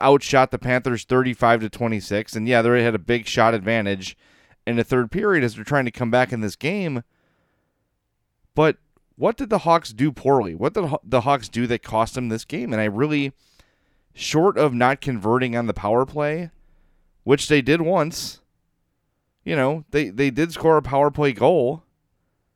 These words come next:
They just didn't have the luck with the puck, and that is something that sometimes happens in hockey. I will say, and it's, it sucks to have to say this because he's been so great all year, but I don't think this was one of Robin Lehner's better games.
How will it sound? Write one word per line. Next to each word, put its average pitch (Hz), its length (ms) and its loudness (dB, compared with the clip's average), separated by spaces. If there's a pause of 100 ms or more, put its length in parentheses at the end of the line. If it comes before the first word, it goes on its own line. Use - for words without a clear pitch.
(1400)
They 117 160 -4
just 123 280 -4 (240)
didn't 139 280 0
have 151 260 -2
the 160 120 2
luck 139 300 -2
with 165 220 -4
the 165 100 0
puck, 214 420 -8 (100)
and 120 180 -2
that 139 160 2
is 190 100 -4
something 180 420 -8
that 170 120 -8
sometimes 147 460 -4
happens 143 400 -4
in 143 80 -8
hockey. 135 480 -10 (500)
I 123 80 6
will 156 240 6
say, 139 260 -4
and 143 120 -4
it's, - 440 -6
it 120 140 -4
sucks - 360 -4
to 160 120 0
have 147 200 -2
to 107 100 -10
say 139 200 -4
this 107 180 -6
because 113 280 -6
he's 110 140 -6
been 98 220 -6
so 160 280 -2
great 123 400 -2 (560)
all 151 220 4
year, 143 200 2
but 120 100 2
I 113 80 4
don't 151 300 -2
think 156 180 -8
this 131 140 -6
was 113 120 -6
one 120 140 0
of 110 60 0
Robin 113 320 4
Lehner's 110 300 -2
better 110 280 -2
games. 104 600 -8